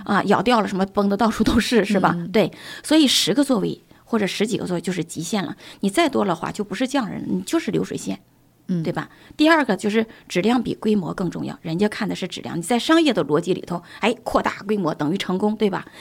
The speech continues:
Speaker 1: 但是在日本的职人的逻辑里头，稳定才是成功。就是如果你开一家大的店，你就必须多请人，哎，你就得管理，分工也多，对吧？那你就，问题就来了，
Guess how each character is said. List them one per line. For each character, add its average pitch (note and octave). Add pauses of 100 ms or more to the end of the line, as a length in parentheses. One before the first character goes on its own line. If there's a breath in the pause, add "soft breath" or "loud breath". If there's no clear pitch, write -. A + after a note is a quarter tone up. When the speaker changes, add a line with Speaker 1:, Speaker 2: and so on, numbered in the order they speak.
(340 loud breath)
Speaker 1:
但 E4+
是 C#4
在 C4+
日 E4+
本 -
的 F3+
职 F3+
人 A3+
的 F3
逻 E3+
辑 G#3
里 -
头， - (180)
稳 F3+
定 D4
才 G3
是 E3
成 -
功。 F3+ (380)
就 E4+
是 F4 (420 loud breath)
如 D4
果 D#4+
你 G3
开 B3+
一 A3+
家 G#3+
大 C4
的 -
店， G3
你 F3
就 G#3
必 A3+
须 A3
多 C4+
请 -
人， - (720 loud breath)
哎， F#3+
你 F#3+
就 A#3+
得 B3
管 F3
理， - (100)
分 C4
工 C4
也 -
多， C#3+
对 G3
吧？ - (280 soft breath)
那 D#4 (160)
你 F#3+
就， B3
问 D#4+
题 G3+
就 F3
来 C#3+
了， D#3